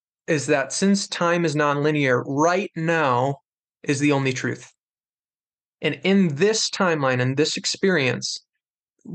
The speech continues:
regardless of what was written in the script originally, what was released,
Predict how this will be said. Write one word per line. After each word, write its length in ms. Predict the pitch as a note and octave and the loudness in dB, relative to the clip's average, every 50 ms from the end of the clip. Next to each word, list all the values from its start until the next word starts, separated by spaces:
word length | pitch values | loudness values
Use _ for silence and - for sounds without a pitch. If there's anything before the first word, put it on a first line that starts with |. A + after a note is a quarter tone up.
| E3 C#3+ C#3 _ _ _ _ _ _ _ - | -10 -10 -10 _ _ _ _ _ _ _ -6
regardless 540 | F3 D#3+ E3+ D#3+ E3 E3+ F#3+ A3 A#3 G#3 - | -2 0 2 2 2 2 2 2 0 0 0
of 100 | F3+ E3 | 0 0
what 140 | F3 - D#3+ | 0 2 2
was 160 | D3 C3+ C#3 | 0 -2 0
written 300 | C#3 E3+ - - D#3+ D3+ | 0 0 0 0 -2 -2
in 160 | D3+ E3 D#3 | 0 0 0
the 60 | C#3 | 0
script 360 | B2 - - - E3 E3 E3 | -2 -2 0 0 0 0 0
originally, 680 | - B2+ B2 C3+ C#3 D3+ E3+ F#3+ G3+ G#3+ A3+ B3 B3+ - _ _ | -2 0 0 0 0 2 2 2 2 2 2 0 -2 -6 _ _
what 200 | - D#3 D#3+ D3 | 0 0 0 2
was 220 | D3+ D3 C3+ B2 B2 | 2 0 0 0 2
released, 640 | C3+ C3 B2 B2+ C#3+ E3+ A3 B3+ B3 - - - | 2 2 2 2 2 2 2 0 0 -2 -4 -6